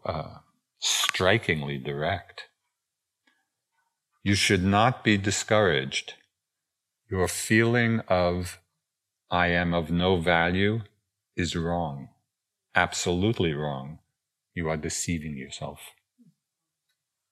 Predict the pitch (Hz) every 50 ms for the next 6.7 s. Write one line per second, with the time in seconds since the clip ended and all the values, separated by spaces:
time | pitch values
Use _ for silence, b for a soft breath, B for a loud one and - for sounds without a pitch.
0 | _ _ _ _ _ _ _ _ _ _ _ _ _ _ _ _ _ _ _ _
1 | _ _ _ _ _ _ _ - - 98 90 82 87 92 113 139 240 214 110 -
2 | - - - 107 101 110 113 - 101 82 85 76 76 92 - 104 - - 139 143
3 | 165 165 147 139 127 101 90 87 87 87 85 90 - - - 139 110 107 113 113
4 | 101 98 92 92 90 90 87 87 87 87 85 80 90 87 82 - - - - 101
5 | 95 90 85 - - 95 87 - - - 131 117 98 95 101 98 92 90 87 -
6 | - - 92 85 82 82 82 - - - - 78 78 78